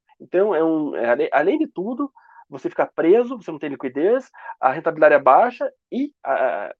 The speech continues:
o que sobra disso ainda você paga um, um imposto bem alto, tá? Aí a gente tem, é, um outro que você também já deve ter ouvido falar,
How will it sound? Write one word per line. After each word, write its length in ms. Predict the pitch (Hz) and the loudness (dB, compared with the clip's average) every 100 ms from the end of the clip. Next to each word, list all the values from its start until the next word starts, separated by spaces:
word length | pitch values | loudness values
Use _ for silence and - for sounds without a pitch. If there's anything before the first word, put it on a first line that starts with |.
| - - | -18 -14
o 80 | 127 | -10
que 120 | 202 | -10
sobra 420 | 185 - 240 254 | -2 4 4 4
disso 300 | 160 220 233 | -2 -6 -6
ainda 360 | 214 208 214 208 | -6 -2 0 -2
você 180 | 185 - | -6 -4
paga 280 | 190 190 | 0 0
um, 300 | 196 196 190 180 - | 0 -4 -6 -12 -12
um 80 | 160 | -10
imposto 400 | 147 175 180 180 | -4 -4 -4 -2
bem 200 | 180 185 | 0 2
alto, 280 | 131 117 | 0 -2
tá? 220 | - 113 127 _ _ - - | -4 -6 -6 _ _ -14 0
Aí 360 | 123 139 220 - | 0 0 -2 0
a 180 | 143 | 0
gente 240 | 147 180 175 | 2 -2 0
tem, 400 | 190 190 202 - | 2 2 -2 -4
é, 320 | 143 156 151 | -2 0 2
um 160 | 147 156 | 2 2
outro 460 | 196 254 233 226 185 _ | 2 0 -4 -8 -10 _
que 80 | 156 | -16
você 180 | 151 175 | -12 -8
também 220 | 170 185 | -2 -2
já 100 | 185 | 0
deve 220 | 175 202 | 2 2
ter 100 | 196 | 0
ouvido 240 | 170 175 | -4 -6
falar, 440 | - 131 104 120 | -2 2 6 4